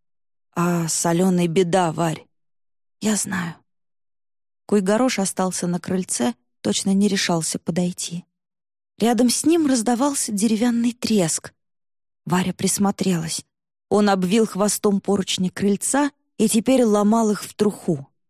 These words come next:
«Дело нужно, да?» — сдавленным голосом спросила Варя. Куйгорос сжал кулаки и молча кивнул.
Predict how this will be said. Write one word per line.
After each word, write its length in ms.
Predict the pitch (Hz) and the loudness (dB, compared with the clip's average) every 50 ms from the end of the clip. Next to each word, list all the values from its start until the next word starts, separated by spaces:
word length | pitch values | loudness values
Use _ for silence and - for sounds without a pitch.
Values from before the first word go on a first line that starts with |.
| _ _ _ _ _ _ _ _ _ _ _ _ _ | _ _ _ _ _ _ _ _ _ _ _ _ _
«Дело 380 | - 165 147 196 233 233 202 180 | -4 -2 2 2 4 4 4 2
нужно, 520 | 160 156 165 170 165 - - 170 170 - - | 0 0 -2 -4 -4 -6 -8 -8 -10 -8 -6
да?» — 300 | - 196 190 196 190 202 - - _ _ _ _ _ - | -4 -2 0 -2 -2 -4 -8 -16 _ _ _ _ _ -8
сдавленным 560 | 170 165 165 185 175 156 165 170 165 170 170 | -6 -2 0 0 0 0 0 -2 0 -2 -2
голосом 400 | 160 170 165 156 156 - - 165 | -2 -2 -2 -2 -4 -6 -6 -6
спросила 560 | 151 - - - 175 160 - - 180 165 165 165 | -8 -8 -6 -6 -4 -4 -4 -4 -2 -4 -4 -4
Варя. 380 | 160 165 160 156 160 160 156 _ _ _ _ _ _ _ _ _ _ _ _ _ _ _ _ _ _ _ _ | -4 -4 -4 -4 -6 -8 -10 _ _ _ _ _ _ _ _ _ _ _ _ _ _ _ _ _ _ _ _
Куйгорос 540 | - 175 175 160 165 175 175 180 170 165 151 | -2 -2 0 0 2 0 0 2 0 0 -2
сжал 320 | 135 139 - 165 160 143 | -2 -4 -2 -2 -4 -4
кулаки 560 | - - 156 151 151 156 156 - - 233 233 262 | -6 -6 -6 -4 -4 -6 -6 -4 -2 -4 -4 -4
и 160 | - - 160 | -4 -4 -2
молча 400 | 160 160 165 160 160 - - 190 | -2 -2 -2 -4 -4 -6 -8 -8
кивнул. 540 | - - 170 143 143 139 139 135 143 - | -6 -6 -6 -6 -6 -6 -8 -8 -10 -14